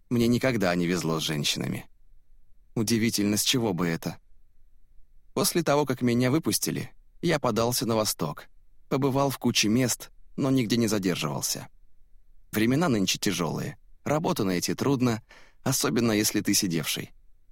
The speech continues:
Вот так я и оказался в доме. Безработные бродяги и без того не сказать, чтобы собирают вокруг себя толпы девчонок.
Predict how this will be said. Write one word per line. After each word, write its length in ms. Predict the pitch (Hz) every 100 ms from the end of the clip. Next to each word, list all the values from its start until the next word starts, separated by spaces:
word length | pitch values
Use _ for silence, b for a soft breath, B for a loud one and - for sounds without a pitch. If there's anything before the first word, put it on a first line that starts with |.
| _
Вот 240 | 139 180 -
так 240 | 131 135
я 180 | 117 113
и 40 |
оказался 520 | 104 101 92 104 - 92
в 60 |
доме. 380 | 85 76 71 67 - - - - - - - - - -
Безработные 680 | 113 120 117 139 123 117
бродяги 480 | 110 120 120 131 117
и 80 | 117
без 200 | 107 123
того 220 | 120 127
не 100 | 151
сказать, 360 | - 117 107 104
чтобы 280 | - 95 104
собирают 480 | 107 104 107 104
вокруг 320 | 101 - 95 -
себя 280 | 113 104
толпы 300 | 98 104 95
девчонок. 640 | 98 117 - 90 73 -